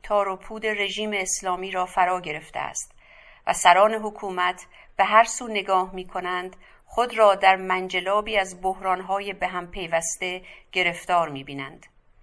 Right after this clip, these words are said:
مقاومت پیگیر مردمی نیز خواب را از چشمان دیکتاتوری ربوده است. این روزها از یک سو خامنه‌ای می‌بیند که ترهات او دربارهٔ تمدن نوین اسلامی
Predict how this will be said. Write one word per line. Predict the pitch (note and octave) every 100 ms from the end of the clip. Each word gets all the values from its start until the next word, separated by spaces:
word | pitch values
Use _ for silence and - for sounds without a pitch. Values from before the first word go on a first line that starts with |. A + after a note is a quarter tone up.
| _ _ _ _ F#3+
مقاومت | F#3 F#3 F3 F3 G3 G3+
پیگیر | G3 G#3 F#3+ F3+ A3 A#3
مردمی | G#3 F#3+ F3+ F#3 F#3+
نیز | G#3+ G3+ F#3+ F#3 - - _
خواب | - G#3 G#3+ G#3
را | F#3+
از | F3 -
چشمان | - G3 - F#3+ G3+ G3+
دیکتاتوری | F#3+ E3+ - F3 F3 F3 F3+ F3
ربوده | E3+ E3 D3+ C#3+
است. | C#3 - - - _ - _ _ _ _ _ _
این | - B3
روزها | A#3+ B3 B3 - C#4+
از | C#4+ A3
یک | G#3 B3 -
سو | - A3+ G#3+ G#3
خامنه‌ای | - - G#3 G#3 G3+ G3 G3+ A3+
می‌بیند | A3 A#3 A3+ G#3 F#3 F3+ F#3 - -
که | - G#3
ترهات | G#3 G3+ G3 F#3 A3 A#3 A3+
او | G#3 G3+
دربارهٔ | G3 F3+ F#3 G3 F#3 G#3
تمدن | A3 - G3 F#3 F#3 G#3 G#3
نوین | G3+ F#3 F3+ G#3
اسلامی | G3+ F3 - F#3+ F3 F3+ F#3